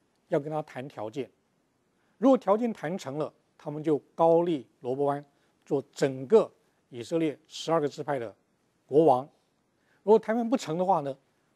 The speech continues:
国家就分裂了。那我们看到罗波安，他缺少这样子的政治智慧，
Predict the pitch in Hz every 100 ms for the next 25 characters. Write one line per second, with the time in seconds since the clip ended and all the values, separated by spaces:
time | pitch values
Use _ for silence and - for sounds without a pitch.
0 | _ 120 127 131 120 139 131 131 104 _
1 | _ _ _ _ _ _ _ _ _ _
2 | _ _ _ _ _ - 254 247 247 269
3 | 254 208 196 208 220 220 240 _ _ _
4 | _ _ _ _ _ _ _ - 180 190
5 | 220 185 143 180 160 127 131 - 175 156
6 | 151 180 147 151